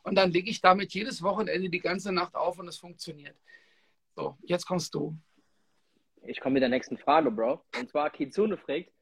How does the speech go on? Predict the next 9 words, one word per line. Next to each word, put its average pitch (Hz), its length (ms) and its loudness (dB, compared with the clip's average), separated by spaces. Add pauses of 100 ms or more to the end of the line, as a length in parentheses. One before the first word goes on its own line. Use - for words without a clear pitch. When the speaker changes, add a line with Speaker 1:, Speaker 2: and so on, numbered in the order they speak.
(120)
Speaker 2:
wurdet 180 500 -8
euch, 190 460 -2
äh, 147 160 -6
wurde 247 260 -4
euch 202 200 -8
schon 233 180 -8
mal 175 260 -8
Geld 190 440 -8
angeboten 139 720 -10